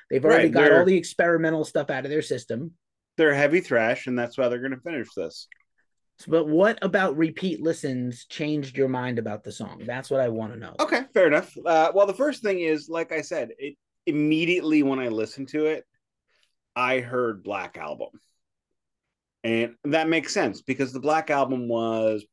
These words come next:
Speaker 2: probably the first record where Kirk Hammett had a larger role, where the guitars weren't just James. In terms of writing, there were a lot more Kirk riffs on that record, and his riffs are different than James's riffs, which is why I like Death Magnetic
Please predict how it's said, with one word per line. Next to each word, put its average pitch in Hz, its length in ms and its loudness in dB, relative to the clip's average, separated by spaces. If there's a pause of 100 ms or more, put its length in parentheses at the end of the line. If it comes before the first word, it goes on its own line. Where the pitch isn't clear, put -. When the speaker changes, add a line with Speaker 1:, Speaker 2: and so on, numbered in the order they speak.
(120)
Speaker 2:
probably 120 420 -2
the 110 80 -4
first 117 320 -2
record 110 480 -4 (340)
where 113 200 4
Kirk 113 300 -4
Hammett 113 300 -4
had 104 160 -8
a 101 40 -4
larger 95 580 -8
role, 90 500 -6 (680)
where 98 800 -4 (180)
the 113 120 -6
guitars 104 540 -2
weren't 95 260 -8
just 92 220 -8
James. 90 560 -10 (680)
In 135 100 0
terms 135 240 4
of 92 140 -2
writing, 90 400 -6
there 113 100 4
were 104 80 4
a 101 60 2
lot 101 240 0
more 98 200 -4
Kirk - 360 -10
riffs 90 480 -6 (400)
on 104 120 0
that 98 180 0
record, 98 300 0
and 98 80 -6
his 139 200 2
riffs 120 280 4
are 101 60 -4
different 98 380 -8
than 95 100 -8
James's 92 480 -8
riffs, 107 300 0 (320)
which 123 160 4
is 117 100 2
why 123 220 4
I 123 40 6
like 120 300 2
Death 123 240 0
Magnetic 110 640 -4